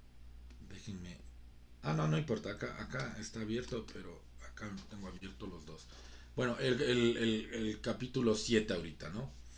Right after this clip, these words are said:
Y ya no, no, no voy a hacer presentación ni nada, sino es directamente.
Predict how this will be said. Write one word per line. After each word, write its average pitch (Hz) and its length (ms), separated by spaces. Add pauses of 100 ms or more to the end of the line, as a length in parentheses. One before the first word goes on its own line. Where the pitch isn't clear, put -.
(320)
Y 98 160
ya 107 140
no, 107 260 (120)
no, 104 220
no 101 160
voy 104 120
a 101 60
hacer - 160
presentación 92 640
ni 90 80
nada, 92 240
sino 92 200
es 92 120
directamente. 90 580